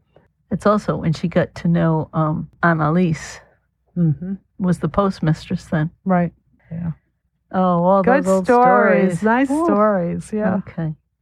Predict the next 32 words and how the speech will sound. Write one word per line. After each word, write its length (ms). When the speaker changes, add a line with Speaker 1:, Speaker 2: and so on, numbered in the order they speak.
Speaker 1:
So 340
back 300
into 280
this 240
one, 180
though. 200
So 200
Claire 300
continues 640
and 140
says, 360
"It 120
is 260
odd 420
that 120
Alexander 600
would 220
turn 300
to 100
me 400
for 160
help 480
because 300
I 180
had 140
never 380
shared 400
anything 600
about 400
the 80
wine 380
merchant's 460